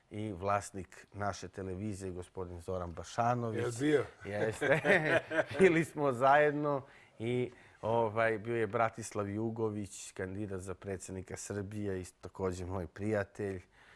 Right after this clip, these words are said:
Speaker 1: E, i tak-, bio je Boris Malagurski prisutan tu, također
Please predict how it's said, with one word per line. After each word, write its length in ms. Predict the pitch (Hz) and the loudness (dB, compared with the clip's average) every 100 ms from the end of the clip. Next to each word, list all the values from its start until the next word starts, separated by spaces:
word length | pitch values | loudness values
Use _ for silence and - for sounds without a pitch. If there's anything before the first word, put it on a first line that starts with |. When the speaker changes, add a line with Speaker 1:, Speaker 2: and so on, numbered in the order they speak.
| - _ | -20 _
Speaker 1:
E, 140 | 101 85 | -8 -6
i 260 | 107 107 | -4 -6
tak-, 220 | - 92 - | -6 -8 -8
bio 300 | 101 117 110 | -6 -2 -2
je 260 | 110 107 | 0 -2
Boris 400 | 92 107 104 - | -2 -4 -4 -6
Malagurski 1000 | 107 104 104 110 107 104 - - 104 95 92 | -4 -2 -2 -2 -2 -4 -8 -12 -8 -8 -8
prisutan 640 | - 98 - 98 - 95 92 | -10 -10 -10 -14 -10 -10 -10
tu, 420 | - 101 98 87 - - - _ | -10 -8 -8 -10 -16 -20 -20 _
također 880 | 98 92 104 101 98 101 104 98 | -10 -8 -4 -4 -4 -4 -2 -2